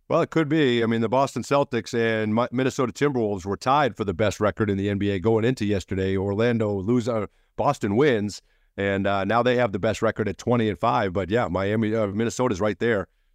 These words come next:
Uh, Bam Adebayo, you know, he, he hasn't been playing the last couple of weeks, so you might catch, you, you might get lucky. Tyler Herro, I think, has been banged up a little bit, so you might be catching him at the right time. But no matter who Miami puts out there,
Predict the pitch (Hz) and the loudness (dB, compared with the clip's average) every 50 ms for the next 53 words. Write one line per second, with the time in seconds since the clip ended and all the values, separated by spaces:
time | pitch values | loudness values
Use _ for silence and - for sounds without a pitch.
0 | _ _ _ 92 98 98 98 98 90 107 147 185 190 175 170 156 127 151 185 220 | _ _ _ -2 0 0 0 0 2 2 2 2 4 2 2 2 2 2 4 4
1 | 196 147 139 127 - - - 131 131 123 127 139 135 131 143 139 135 135 147 139 | 4 2 2 0 -2 -2 -2 0 2 2 2 0 0 -2 -2 0 2 0 0 0
2 | 143 165 170 - - 185 220 220 156 104 92 110 107 113 110 107 - - 123 - | 0 -2 -2 0 0 2 2 2 2 0 -2 -2 -2 0 0 -2 -2 -4 -4 -2
3 | - 110 104 101 107 101 - - 120 123 135 143 135 147 170 190 - - - 190 | 0 -2 0 0 -2 -2 -2 -2 -2 0 0 0 0 0 0 0 -2 0 -2 -2
4 | 185 - 147 147 - 123 120 117 117 139 165 175 - 208 - 147 151 160 151 - | 0 0 -4 -4 -4 -2 -4 0 2 0 0 2 0 -2 0 2 0 0 0 -2
5 | 175 165 - - 156 143 147 151 143 117 131 147 160 175 170 165 156 156 - 170 | -6 -6 -2 0 0 2 2 2 0 0 0 0 2 4 4 4 2 2 0 -2
6 | 151 - 165 139 131 151 147 123 143 147 151 156 143 123 - 151 139 151 143 139 | -2 -2 -4 -2 0 -2 0 2 2 2 2 2 0 0 -2 0 0 0 0 2
7 | 147 151 147 - 139 123 120 135 143 139 - - - 156 151 - - 139 135 127 | 0 -2 0 0 0 2 2 2 0 0 -4 -4 -2 -2 -2 -2 -2 -2 -2 -2
8 | - - 110 117 120 123 - - 147 165 160 135 113 110 101 - _ _ _ _ | -2 -2 0 0 0 0 0 0 -2 0 0 0 -2 -2 -6 -6 _ _ _ _
9 | 131 127 123 147 180 214 202 147 - 175 208 196 180 165 160 160 170 175 165 147 | -4 0 2 2 2 4 2 0 0 0 2 2 4 2 4 2 2 2 0 -2
10 | - - 160 147 - 143 143 156 - - 170 175 185 - | 0 -2 -2 0 2 0 0 0 2 0 0 2 0 0